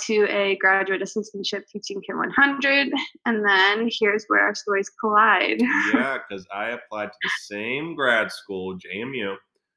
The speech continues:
Speaker 2: um, which I had wanted to go to for undergrad, but went to William Mary. Um, and I also wanted to go to William Mary, but yeah. Um, so we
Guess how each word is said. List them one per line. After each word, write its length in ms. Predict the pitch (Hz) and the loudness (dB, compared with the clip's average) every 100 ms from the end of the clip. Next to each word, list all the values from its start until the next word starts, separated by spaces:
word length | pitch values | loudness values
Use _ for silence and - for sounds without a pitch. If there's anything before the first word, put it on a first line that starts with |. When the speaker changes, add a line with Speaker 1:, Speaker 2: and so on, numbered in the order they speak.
| _ 104 | _ -4
Speaker 2:
um, 300 | 98 98 101 | -2 0 -2
which 160 | 92 | -2
I 80 | 104 | -2
had 300 | 104 101 92 | 2 0 0
wanted 240 | 101 117 | 2 0
to 60 | 117 | 2
go 100 | 113 | 0
to 120 | - | 0
for 120 | - 101 | -4 -2
undergrad, 360 | 104 104 101 | 0 2 0
but 100 | 98 | -2
went 140 | 98 98 | -8 -4
to 100 | 101 | -4
William 260 | 101 98 | -2 -2
Mary. 420 | 101 98 98 101 - - | -2 -2 -2 -4 -8 -8
Um, 440 | 101 101 98 101 - _ - | -4 -2 -2 -4 -8 _ -6
and 80 | 104 | 2
I 80 | 107 | 4
also 200 | 104 101 | 4 2
wanted 160 | 95 | 0
to 60 | 95 | -2
go 40 | |
to 60 | 90 | -2
William 200 | 92 92 | -4 -4
Mary, 340 | 90 90 90 - | -2 -2 -4 -6
but 120 | - - | -10 -8
yeah. 140 | 95 - - _ _ _ | -8 -8 -12 _ _ _
Um, 480 | 104 104 101 98 95 - - | 0 2 4 2 -2 -10 -12
so 1040 | - 110 98 98 98 95 95 95 92 95 _ _ _ | 0 2 4 4 4 2 0 0 -2 -6 _ _ _
we 840 | 98 104 101 101 101 98 98 92 | 2 6 8 8 6 6 4 0